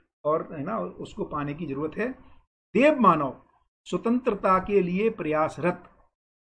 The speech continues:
और अति मानवीयता पूर्ण दिव्य मानव ही पूर्ण स्वतंत्र। इसलिए मैंने जो ऊपर आया था,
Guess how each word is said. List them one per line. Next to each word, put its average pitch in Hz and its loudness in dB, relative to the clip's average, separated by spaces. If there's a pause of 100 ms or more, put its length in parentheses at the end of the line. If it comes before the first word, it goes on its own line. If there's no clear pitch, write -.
(480)
और 202 4
अति 311 4
मानवीयता 208 4
पूर्ण 180 -2
दिव्य 196 0
मानव 160 0
ही 240 2
पूर्ण 240 2
स्वतंत्र। 175 -4
इसलिए 180 -2
मैंने 175 -2
जो 180 2
ऊपर 175 0
आया 165 2
था, 277 -4